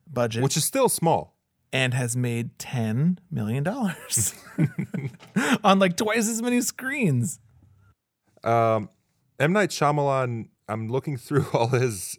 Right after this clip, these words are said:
Speaker 2: um, awards and nominations. He has been nominated for so many Razzies, the Golden Raspberry Award for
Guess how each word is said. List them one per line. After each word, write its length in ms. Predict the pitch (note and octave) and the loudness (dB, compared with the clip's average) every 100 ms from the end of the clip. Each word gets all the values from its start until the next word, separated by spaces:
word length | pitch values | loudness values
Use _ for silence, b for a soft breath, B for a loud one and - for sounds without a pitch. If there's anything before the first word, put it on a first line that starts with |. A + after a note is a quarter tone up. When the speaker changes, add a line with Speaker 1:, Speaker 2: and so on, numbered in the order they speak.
| _ | _
Speaker 2:
um, 320 | F#2+ F#2 F#2 A2 _ _ | -4 -4 -6 -14 _ _
awards 440 | G#2+ G#2+ A2+ A2+ G#2+ | -2 2 2 2 -2
and 80 | |
nominations. 720 | G#2 G2+ G2 G2 A2 B2 A#2 - B B B B | 0 0 0 -2 -2 -4 -6 -8 B B B B
He 600 | - C3+ C#3 C#3+ C#3+ - - - _ _ _ | -4 0 2 2 0 -2 -12 -20 _ _ _
has 300 | - A2+ G#2 | -4 -4 -4
been 320 | G2+ A#2 A2+ A2+ | -4 -2 -2 -2
nominated 420 | A2+ A#2+ A#2+ A#2+ - | -2 0 -2 -4 -6
for 140 | G#2 | -6
so 420 | - - A#2+ A#2 | -4 0 2 2
many 460 | A#2+ A#2 A2+ G#2 G2+ | 2 -2 -2 -4 -4
Razzies, 680 | G2+ G2 G2+ F#2 F2 F2 E2+ | 0 2 2 0 -4 -6 -4
the 100 | F#2+ | -2
Golden 500 | G#2 A#2 A#2+ B2 A2 | 2 2 4 0 2
Raspberry 580 | A2 A2 G2+ G#2 G2 G2 | 2 2 2 0 2 0
Award 400 | F#2 F#2 F2 E2+ | 0 -2 -4 -2
for 200 | G2+ | -4